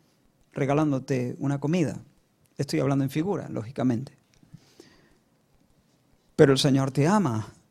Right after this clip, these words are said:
y por eso te pregunta, "¿Qué haces aquí?". Quiero preguntarte, ¿estás en el lugar donde Dios quiere que estés? ¿Estás en la brecha donde Dios te ha puesto para servirle y llevar fruto? Si no es así,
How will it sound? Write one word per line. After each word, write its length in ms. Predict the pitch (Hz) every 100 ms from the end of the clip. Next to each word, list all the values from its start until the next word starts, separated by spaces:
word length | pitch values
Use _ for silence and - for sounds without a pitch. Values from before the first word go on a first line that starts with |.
| _ _ -
y 100 | 156
por 160 | 151 139
eso 440 | 143 143 131 131
te 100 | -
pregunta, 440 | 131 135 127 123 135
"¿Qué 140 | 165
haces 340 | 135 123 131 127
aquí?". 380 | 117 110 104 - _ _ _ - _ _ _ _ _ _ _ _ _ _ _ _ _ _ _ _ _ _ -
Quiero 200 | 208 220
preguntarte, 600 | 151 131 - 127 - 143
¿estás 360 | - 156 190
en 80 | 240
el 80 | 202
lugar 400 | 131 127 131 147
donde 260 | 139 123 123
Dios 240 | 135 139
quiere 320 | - 147 165
que 80 | 165
estés? 500 | 120 123 151 - - _ - - -
¿Estás 400 | 135 143 170 240
en 80 |
la 80 | 220
brecha 400 | 147 147 147 165
donde 260 | 135 123 120
Dios 260 | 120 139
te 140 | 139 156
ha 60 |
puesto 480 | - 139 139 - 185 - - -
para 200 | - 113
servirle 680 | - 127 117 135 160 180 190
y 100 | 139
llevar 280 | 123 123 139
fruto? 500 | - 143 143 190 180 - _ _ _ _ - _ -
Si 200 | - 151
no 200 | 139 196
es 180 | 254 -
así, 500 | 180 - 123 135